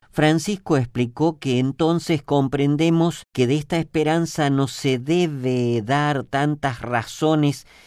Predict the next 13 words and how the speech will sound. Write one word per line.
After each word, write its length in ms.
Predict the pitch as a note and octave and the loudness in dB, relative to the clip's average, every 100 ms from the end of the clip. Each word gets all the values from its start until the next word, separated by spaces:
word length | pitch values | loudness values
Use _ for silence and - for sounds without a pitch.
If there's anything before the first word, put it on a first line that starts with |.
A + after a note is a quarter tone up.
| - | -14
a 140 | - A2+ | -2 0
nivel 440 | A#2 A#2+ C#3 B2+ | 2 2 2 0
teórico, 800 | - D#3+ F3 D#3+ A2+ F#2 G2 - | 2 4 4 4 2 -2 -6 -2
con 240 | D#3 D#3+ | -2 0
palabras, 600 | E3 E3 B2 A2+ C#3 D3+ - - _ | 0 0 0 0 -4 -8 -18 -20 _
sino 300 | - G3 F#3+ | -6 -2 -2
sobre 280 | F#3 F#3 F3+ | -2 -2 -2
todo 280 | F3+ F3+ E3 | -2 -4 -2
con 140 | D3 | 0
el 120 | B2+ | 0
testimonio 640 | B2 A#2+ C3+ C3+ D3 D3 C#3 | -4 -6 -2 2 4 4 4
de 140 | D3 | 2
vida, 480 | G3 D#3 G#2 G2+ | 0 -2 -2 -4